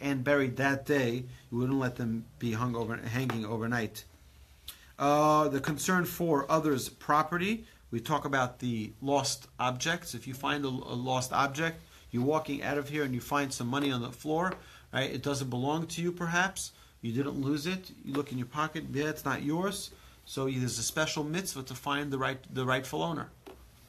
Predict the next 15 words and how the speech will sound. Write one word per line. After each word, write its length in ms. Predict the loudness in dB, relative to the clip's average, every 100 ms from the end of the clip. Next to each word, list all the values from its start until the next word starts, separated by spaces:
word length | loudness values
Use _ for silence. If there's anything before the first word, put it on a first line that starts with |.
| -20 -20 -20 -20 -20 -20 -20 -20 -20 -20 -20 -20 -20 -20 -18 -12
It's 160 | -4
a 60 | 0
mitzvah 320 | 0 0 -2
in 80 | -2
the 60 |
Torah. 400 | -2 0 0 0 -4 -14 -20 -20 -20 -20 -20 -20 -20 -20 -20 -20 -20 -20 -20 -20 -20 -20 -20 -20 -20 -20 -20 -20 -20 -20 -20 -20 -20 -20 -20 -20 -18 -18 -18 -20 -2
We 120 | 2
have 480 | 6 6 4 -2 0
the 180 | 2 2
distinction 640 | 0 0 2 2 2 0
between 420 | 0 0 -2 0
male 280 | 0 2 0
and 120 | -2
female 540 | -4 -4 -2 0 0 0
garments. 760 | 2 2 2 0 -4 -6 -8